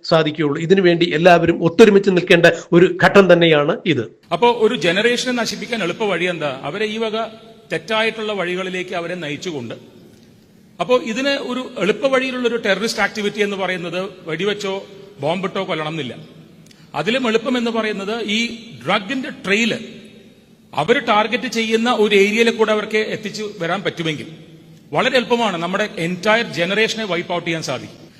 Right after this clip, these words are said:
Speaker 2: അപ്പോ സാധാരണ ഡ്രഗ് ട്രാഫിക്കേഴ്സ് ചെയ്യുന്ന പരിപാടി എന്തെന്ന് വെച്ചാൽ ഏറ്റവും യങ്, എത്ര യങ്, catch them young എന്ന് പറയുന്ന പോലെ ഏറ്റവും യങ് കുട്ടികളെ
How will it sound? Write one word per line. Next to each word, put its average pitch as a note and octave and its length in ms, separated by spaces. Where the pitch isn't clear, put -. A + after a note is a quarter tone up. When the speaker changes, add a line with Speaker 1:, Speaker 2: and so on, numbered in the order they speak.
Speaker 2:
അപ്പോ B3+ 420
സാധാരണ A#3+ 720
ഡ്രഗ് F#3 220
ട്രാഫിക്കേഴ്സ് G#3 480
ചെയ്യുന്ന F3+ 340
പരിപാടി D#3 380
എന്തെന്ന് C3+ 260
വെച്ചാൽ B2 260
ഏറ്റവും A3+ 460
യങ്, E3 360
എത്ര D#3 320
യങ്, F3 300
catch - 580
them F#3+ 180
young G3+ 200
എന്ന് G#3 120
പറയുന്ന E3+ 340
പോലെ C3+ 320
ഏറ്റവും A3+ 480
യങ് A3 300
കുട്ടികളെ G3+ 440